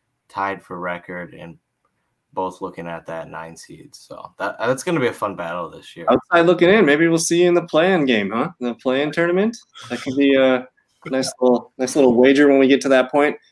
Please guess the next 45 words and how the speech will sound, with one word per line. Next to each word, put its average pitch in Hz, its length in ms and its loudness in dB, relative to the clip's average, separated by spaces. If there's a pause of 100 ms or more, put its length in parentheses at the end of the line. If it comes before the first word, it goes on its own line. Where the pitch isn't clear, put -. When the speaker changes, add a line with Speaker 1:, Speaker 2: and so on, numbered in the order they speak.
(180)
Speaker 2:
Uh, 123 260 2
but 139 180 0
I 220 120 4
don't 226 120 4
know. 247 120 6
Uh, 147 200 2 (300)
either 220 300 4
of 202 60 4
you 202 80 2
guys, 202 360 4
just 147 160 -6
looking 180 240 0
at 175 140 0
these, 147 320 -2
these 147 220 -2
standings 160 520 -2
right 185 220 2
now, 185 340 0 (120)
we 131 100 0
kinda 202 220 0
like 165 180 0
to 147 60 -14
talk 139 260 0
about 135 180 2
the 127 60 -6
standings 127 500 -4
before 123 280 -2
we 117 100 0
get 123 100 2
into 120 160 -2
the 104 100 -2
actual 110 280 -6
fantasy 120 420 -8
stuff. 151 340 2 (480)
Uh, 104 280 2
but 107 260 -2
what's, 160 400 -2
what's 160 200 -6
sticking 185 300 -2
out 151 160 0
here 156 120 -2
in 143 140 0
the 107 140 -6
East? 135 280 -2
I, 104 80 -10